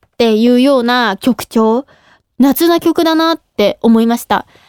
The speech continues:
で、すごい皆さんのソロパートが聴けるので、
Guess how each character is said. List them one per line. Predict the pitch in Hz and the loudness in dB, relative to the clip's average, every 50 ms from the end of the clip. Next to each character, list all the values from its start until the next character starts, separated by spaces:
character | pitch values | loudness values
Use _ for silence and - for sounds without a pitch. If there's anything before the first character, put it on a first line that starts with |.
| _ _ | _ _
で、 | - 262 | -4 -4
す | - - - | -2 -2 -2
ご | 330 415 403 | 0 0 0
い | 359 | 0
皆 | 294 294 311 392 440 | 0 0 0 -2 -2
さ | - 427 359 | -2 -2 -2
ん | 294 | -2
の | 247 240 | -2 -4
ソ | - - 269 | -2 -2 -2
ロ | 285 294 | -2 0
パ | - 339 339 | 0 -2 -2
ー | 311 | -2
ト | - 254 233 | -2 -4 -4
が | 214 208 214 214 214 208 208 190 | -2 -2 -2 -2 -2 -2 -4 -6
聴 | - - | -10 -12
け | _ - 240 | _ 0 0
る | 233 247 240 | 2 2 2
の | 226 214 208 | 0 -2 -2
で、 | 202 214 214 214 214 208 190 - | -2 0 0 0 0 -2 -2 -6